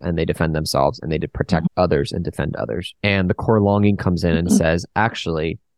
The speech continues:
Speaker 1: even when you don't defend someone else, even when you don't protect yourself, even when you're not the one doing the defending or protecting, you will not be betrayed.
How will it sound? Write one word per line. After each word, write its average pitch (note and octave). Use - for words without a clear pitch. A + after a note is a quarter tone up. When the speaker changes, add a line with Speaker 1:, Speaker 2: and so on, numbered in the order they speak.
Speaker 1:
even A#2+
when G#2
you F#2
don't F2
defend E2
someone D#2
else, D2
even F#2
when F2
you F2
don't E2+
protect -
yourself, -
even G#2+
when G2
you're F#2+
not F2+
the F2+
one E2+
doing E2
the D#2+
defending D#2+
or D2
protecting, -
you F#2+
will E2+
not C#2
be -
betrayed. -